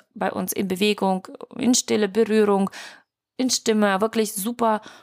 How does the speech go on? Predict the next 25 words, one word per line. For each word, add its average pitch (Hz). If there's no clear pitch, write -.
unterschiedlich, 214
aber 196
körperbasiert. 196
Und 196
ich -
glaube 208
nämlich, 196
dass 185
Transformation 185
beginnt 185
nicht 208
nur 190
im 175
Kopf, 190
sondern 185
sie 185
beginnt 180
im 170
Spüren, 240
äh, 101
ehrlich 214
reinzuschauen, 185
worum 190
geht 190
es -